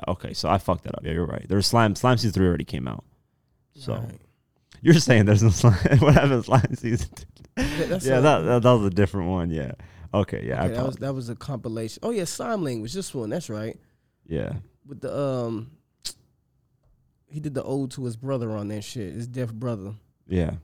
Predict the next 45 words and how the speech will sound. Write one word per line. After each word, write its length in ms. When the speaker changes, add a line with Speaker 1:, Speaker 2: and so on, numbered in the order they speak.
Speaker 1:
Slime 340
Language. 440
Speaker 2:
Okay, 220
okay. 420
Speaker 1:
So 140
Slime 300
Language, 480
he 140
has 160
Slime 420
Language 380
two 180
coming 300
out. 100
Speaker 2:
That 100
was 120
actually 280
supposed 340
to 60
drop 340
with 240
the, 680
um, 600
No 140
Ceilings 480
three. 400
Speaker 1:
Yep. 320
Speaker 2:
He 140
announced 380
it. 80
It 20
was 120
gonna 160
drop 300
that 280
day, 320
push 220
it 120
back, 320
and 80
now 160
it's 100
gonna 140
drop 320
in 300